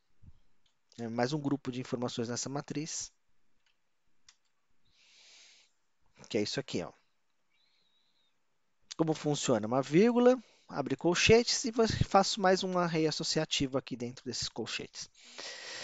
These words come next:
Funciona assim. Para o teste de required, eu crio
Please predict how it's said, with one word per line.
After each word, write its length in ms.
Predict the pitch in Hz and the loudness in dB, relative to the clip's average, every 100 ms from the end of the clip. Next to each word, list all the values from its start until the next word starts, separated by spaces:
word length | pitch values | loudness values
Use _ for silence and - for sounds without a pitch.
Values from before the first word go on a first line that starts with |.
| - - - | -10 -12 -12
Funciona 460 | - 220 202 214 208 | -2 2 8 10 10
assim. 420 | 190 - 113 110 - _ _ _ _ _ _ _ _ | 6 4 0 -4 -14 _ _ _ _ _ _ _ _
Para 480 | - 214 254 202 156 | 10 12 12 10 8
o 140 | - 151 | 4 0
teste 380 | - 139 - 131 | 6 4 4 0
de 200 | 123 113 | 0 0
required, 960 | 117 113 - 180 196 113 - - - - - _ _ _ _ _ _ | -2 0 4 8 8 6 2 0 -2 -20 -20 _ _ _ _ _ _
eu 140 | - 214 | -6 -4
crio 420 | - 139 143 | 2 4 4